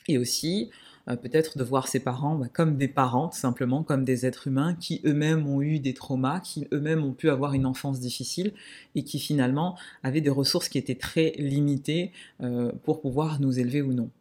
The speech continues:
Vous voyez ce que je veux dire ? Donc ça demande de prendre beaucoup de recul sur tout ça et de se détacher tout simplement de choses qui peuvent être traumatiques, mais pas en les évitant. Donc il y a quelques mécanismes de défense que je vais vous décrire et vous allez peut-être les reconnaître. Quand vous voyez apparaître ces mécanismes de défense, et vous pouvez vous dire, « Ah, là,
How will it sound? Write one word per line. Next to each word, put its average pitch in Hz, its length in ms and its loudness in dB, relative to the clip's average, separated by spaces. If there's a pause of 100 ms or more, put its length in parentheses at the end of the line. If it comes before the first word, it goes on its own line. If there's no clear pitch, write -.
(140)
Vous 127 80 -6
voyez 143 240 2
ce 180 100 -4
que 147 80 -8
je 127 100 -8
veux 123 100 -4
dire ? 123 180 -10 (460)
Donc 139 100 -4
ça 170 100 4
demande 220 260 8
de 165 60 6
prendre 160 300 0
beaucoup 196 300 0
de 190 80 4
recul 165 320 0
sur - 220 -6
tout - 120 -16
ça 160 320 -4 (180)
et 214 80 8
de 170 120 2
se - 160 0
détacher 160 500 4
tout 185 120 -4
simplement 151 720 2
de 135 100 -2
choses 175 300 0
qui - 120 -4
peuvent 131 200 -2
être - 400 -6
traumatiques, 143 680 0
mais 139 120 0 (100)
pas 233 100 4
en 202 100 6
les 143 300 4
évitant. 139 460 -2 (180)
Donc 143 240 0
il - 20 4
y - 20 4
a 147 40 0
quelques 359 240 2
mécanismes 170 520 4
de 143 60 2
défense 143 420 0
que 143 120 2
je 127 80 -4
vais 147 80 2
vous 139 160 -4
décrire 180 520 2
et 131 140 4
vous 123 120 -4
allez 131 120 0
peut-être 160 320 0
les 135 100 -2
reconnaître. 120 600 -4
Quand 131 120 2
vous 127 120 0
voyez 139 320 6
apparaître 156 400 2
ces 151 80 -2
mécanismes 139 520 2
de 120 60 4
défense, 127 720 -2
et 123 160 -2
vous 123 80 -6
pouvez 135 180 2
vous 123 140 -4
dire, « 147 300 -2
Ah, - 220 -8
là, 151 460 2